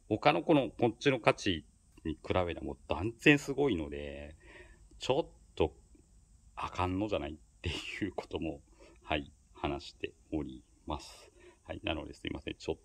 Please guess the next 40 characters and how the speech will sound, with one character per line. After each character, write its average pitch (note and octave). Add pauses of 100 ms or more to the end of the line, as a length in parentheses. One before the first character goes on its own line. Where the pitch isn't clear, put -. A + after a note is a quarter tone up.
と - (480)
秋 D2
の C#2
イ C2
ベ C#2
ン C2
ト、 - (120)
は -
い。 - (540)
え A2+
ー G#2
っ - (160)
と、 F#2
仙 G3+
台 D#2+
は C#2+
ね、 D2+ (300)
シ -
ャ -
ー G#3
ペ A3+
ン -
シ -
ル -
あ -
り E2+
ま E2
せ -
ん。 - (100)
ル D3+
ー -
チ -
ェ -
ペ F2+
ン D#2+
し -
か -
こ D#2
っ -
ち -